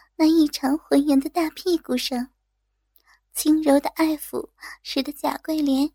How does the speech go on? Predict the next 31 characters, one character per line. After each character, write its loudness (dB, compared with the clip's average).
以 0
最 -2
快 -4
的 -6
速 -2
度 -4
沉 2
浸 0
到 -4
了 -2
其 -6
中 -2
所 -2
带 -4
来 0
的 -4
快 -6
感 -2
里。 -8
丈 -6
夫 -4
是 -6
绝 0
对 -2
没 0
有 2
眼 -6
前 0
这 -4
个 -6
少 -2